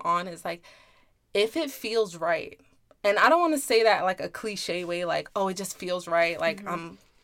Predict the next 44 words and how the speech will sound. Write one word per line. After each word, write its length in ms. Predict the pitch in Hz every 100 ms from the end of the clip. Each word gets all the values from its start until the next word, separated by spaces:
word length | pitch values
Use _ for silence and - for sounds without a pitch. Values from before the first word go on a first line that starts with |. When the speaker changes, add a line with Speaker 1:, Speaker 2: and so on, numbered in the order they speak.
| _ _
Speaker 1:
shits 360 | - 208 180
and 140 | 180 175
giggles. 420 | 180 180 220 214
Like, 200 | 180 151 - - - -
literally, 560 | 254 349 349 339 311
there's 340 | 220 214 226 247
things 320 | - 277 320
that 140 | 349
you 140 | 269 214
want, 360 | 160 170 202
and 160 | - 196
it's 260 | 196 - 233
like, 280 | 196 185 -
I 80 | 214
know, 240 | 262 330 269 -
I 80 | 254
know 160 | 302
y'all 180 | 320 214
know 140 | 196 180
what 140 | 175
the 60 | 180
fuck 180 | 170 165
I'm 60 |
talking 240 | 151 170 139
about. 180 | - 71
Like, 200 | - - - -
there's 160 | 247 262
things 180 | 330 339
that 160 | 339
you 80 | 269
want, 280 | 220 214 -
and 120 | 202
you're 120 | 208
just 240 | 214 220 220
like, 240 | 185 - - - _
"Why 280 | 180 254 320
does 180 | 302 269
everything 420 | 208 226 262 233
keep 220 | 214 220
happening 540 | - - 226 214 202 185
in 160 | 196 214
this 200 | 208 -
way? 380 | 180 196 185 175
Like, 300 | 175 175 -